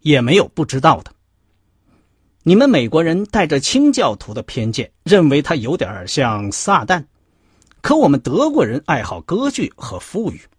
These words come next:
这是个弱点。元帅了解这点，而且利用了他。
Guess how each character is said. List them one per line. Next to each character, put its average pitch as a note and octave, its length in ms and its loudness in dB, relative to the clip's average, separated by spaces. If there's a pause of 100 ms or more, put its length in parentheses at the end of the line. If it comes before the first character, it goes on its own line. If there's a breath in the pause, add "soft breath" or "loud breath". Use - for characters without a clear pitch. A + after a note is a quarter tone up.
(1080)
这 D#2 140 0
是 - 140 -6
个 D#2+ 100 -14
弱 A2+ 220 -6
点。 - 200 -20 (760)
元 D3+ 240 4
帅 G3 200 6
了 A2 300 -2
解 B2 180 -6
这 A#2 160 -8
点， - 300 -18
而 D3+ 160 0
且 - 300 -6
利 B3+ 160 -4
用 A2 200 -8
了 F2+ 100 -18
他。 - 200 -18